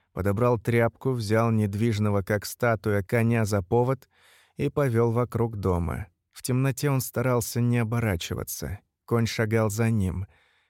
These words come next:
Из окна почти не падал свет.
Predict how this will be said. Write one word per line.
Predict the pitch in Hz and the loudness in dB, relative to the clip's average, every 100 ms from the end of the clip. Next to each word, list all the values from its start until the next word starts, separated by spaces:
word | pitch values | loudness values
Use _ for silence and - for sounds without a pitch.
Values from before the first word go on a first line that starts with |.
| _ | _
Из | 101 95 | -4 -2
окна | 107 127 151 | 0 0 0
почти | 156 - - 135 | -2 -4 -2 0
не | 139 | 0
падал | - 139 127 131 | 0 -2 0 -2
свет. | - - 101 98 92 - | -4 -4 0 0 -2 -8